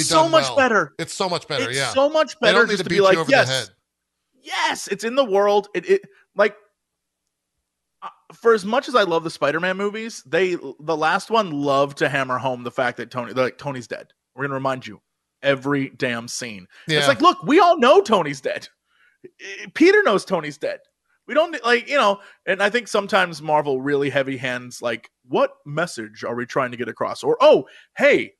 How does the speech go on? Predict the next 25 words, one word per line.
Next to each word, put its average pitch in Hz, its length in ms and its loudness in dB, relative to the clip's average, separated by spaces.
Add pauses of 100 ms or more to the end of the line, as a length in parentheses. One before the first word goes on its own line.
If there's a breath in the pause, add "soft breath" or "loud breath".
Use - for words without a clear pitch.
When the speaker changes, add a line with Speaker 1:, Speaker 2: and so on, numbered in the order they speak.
(140)
Speaker 1:
that 170 220 0
character, 214 560 0
you 160 120 -14
should 156 200 -10
know 175 180 0
them 110 200 -10
from 113 140 -18
something 127 380 -8
else." 135 360 -6 (100)
Speaker 2:
Yeah. 104 160 -2
Speaker 1:
And 156 80 -2
I 190 60 2
think 226 140 -2
this 196 100 -6
movie 208 220 -2
did 165 280 -2
it 160 200 -2
great. 170 420 2
And 160 100 -10
they 160 60 0
were 156 80 -6
just 151 180 -6
like, 143 320 0 (480)
"We're 254 100 -2
gonna," 330 140 -2